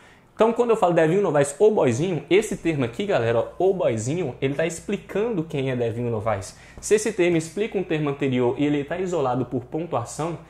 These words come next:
ele é chamado de aposto. Então, aqui, ó, nessa daqui a gente tem assim: como um todo, é mais verdade ainda entre nós ocidentais. Nós quem? Nós ocidentais. Tá vendo as vírgulas aqui, ó? Ela indica que isso aqui é um aposto. Ele fala o termo destacado é um aposto.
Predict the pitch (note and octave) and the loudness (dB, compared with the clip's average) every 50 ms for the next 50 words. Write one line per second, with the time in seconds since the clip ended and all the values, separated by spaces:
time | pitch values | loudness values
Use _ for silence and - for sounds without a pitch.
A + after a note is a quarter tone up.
0 | - - - - - - C3 C3+ C3+ - C#3 C3+ C#3 C#3 D3+ E3 - - C#3 C3+ | -20 -20 -20 -16 -8 -4 -4 -4 -4 -4 -4 -4 -4 -4 -4 -6 -6 -4 -4 -4
1 | C3+ - - - - - - - - - - - _ - _ - - - - - | -4 -8 -14 -20 -20 -20 -20 -20 -20 -20 -20 -20 _ -20 _ -20 -20 -18 -8 -6
2 | B2+ B2 D3+ D#3 E3+ D#3+ D#3+ - D#3 C3+ A2 G#2 A2 - C#3 D#3 E3+ E3+ F3 D3 | 0 2 4 4 4 2 -2 0 0 2 2 0 -2 -4 -4 -4 -4 -2 -2 -2
3 | B2+ B2 - D#3+ D#3+ D#3+ D#3+ D#3 D#3 - F3+ F3 E3+ - - C3+ A#2 A#2 - - | -4 -2 0 0 0 0 -2 -4 -4 -4 -4 -4 -4 -4 -4 -6 -6 -6 -10 -18
4 | - - - - _ _ _ - D3 D3+ D#3 D#3 D3+ - D#3+ D#3 F#3 F3+ - - | -20 -20 -20 -20 _ _ _ 2 4 4 4 2 2 2 4 4 6 4 4 4
5 | - D3 C#3+ D3 D#3 F3+ F#3+ F3 F3 F3 D#3 C#3 C3 C3 D3 C#3+ C3+ B2+ C3 C3 | 4 4 6 6 4 2 2 2 2 2 2 2 2 2 2 4 2 2 2 2
6 | C#3 D3 D#3+ D3+ C#3 C#3 D#3 F#3 F#3 - - - E3 F#3 F#3 - E3+ E3 D3 D3+ | 0 0 0 0 2 2 2 2 0 0 2 4 4 4 4 2 0 0 2 4
7 | - C#3 D3 E3 D#3+ - F3+ F#3 F#3+ - - - E3+ C3 A#2 A#2 - - B2 A#2+ | 4 4 4 4 2 2 2 2 2 2 -2 -2 -2 -2 -2 -4 -6 -2 2 4
8 | B2+ C#3+ F#3+ - - - - - - C#3 E3+ - - F3+ E3+ F#3+ G3 F#3+ - B2 | 4 4 2 0 -6 -12 -4 0 2 2 2 0 -2 -2 0 -2 0 2 2 2
9 | A2+ A#2 A#2+ - A#2+ A#2+ C#3+ D3 C#3 C3 A#2 B2 A#2+ C3 C3+ C3 B2+ C3 B2 B2 | 2 2 2 2 2 2 2 2 2 2 2 2 2 2 4 4 4 4 4 4
10 | B2+ B2+ - G3 G3+ D#3+ A#2+ - - - - B2+ C3 C3+ B2+ B2 C3 C3 - C3+ | 2 0 0 0 2 2 0 -2 -4 -4 -2 0 2 2 2 2 0 0 -2 -6
11 | - - - C#3 B2+ - C#3+ C#3 C3+ D3 F#3 G3+ - - - - - - C3+ B2 | -6 -4 -4 -4 0 2 2 4 4 2 0 -4 -8 -16 -20 -20 -10 -8 -8 -8
12 | - - C#3+ D#3+ E3+ - - - A2 - - - - - _ B2+ A#2 A#2 C#3+ C3+ | 2 4 4 4 4 2 -4 -8 -10 -10 -14 -20 -20 -8 _ -4 2 4 6 6
13 | C3+ C3+ D3+ D3+ D3+ C#3+ D3 F3 - E3+ E3 F3+ F#3+ G#3+ G#3+ - F3 E3 - - | 6 6 2 2 2 0 -2 2 2 4 4 4 2 2 4 4 4 4 2 -4
14 | - - | -8 -10